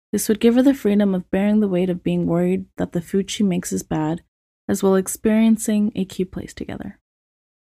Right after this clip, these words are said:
Fifth one up, Grace. I would absolutely not let Grace lift a beautiful finger of hers to serve me. I serve her. I do the cleaning, cooking, working, and anything else she wants. I'm in love with her, and it's my responsibility that she eats before I do.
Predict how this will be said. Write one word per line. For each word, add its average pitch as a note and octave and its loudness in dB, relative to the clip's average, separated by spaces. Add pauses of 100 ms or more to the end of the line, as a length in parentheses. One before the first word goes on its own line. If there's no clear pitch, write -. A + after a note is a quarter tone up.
(260)
Fifth G3 -2
one G#3 2
up, A3 -2
Grace. - -10 (640)
I G3+ 2
would G#3 0
absolutely A3+ 2
not G3+ 2
let G3 -2
Grace F3 -4
lift F3 -4
a F3+ 0
beautiful F#3+ 0
finger E3+ -2
of E3 -2
hers E3 -2
to E3+ -6
serve - -8
me. - -6 (500)
I G3 2
serve G3+ 0
her. - -6 (540)
I G#3+ 2
do A3+ 4
the A#3 4
cleaning, F#3+ 0
cooking, F#3 -2
working, F#3 -2
and - -4
anything G#3+ 4
else F3 -2
she - -2
wants. - -8 (180)
I'm F#3+ 4
in G3+ 4
love G#3 4
with A3+ 2
her, G#3+ 2
and F#3+ 0
it's F#3+ -4
my G3 2
responsibility F#3+ 0
that - -6
she - -4
eats - -4
before D#3 -6
I A2+ -4
do. - -10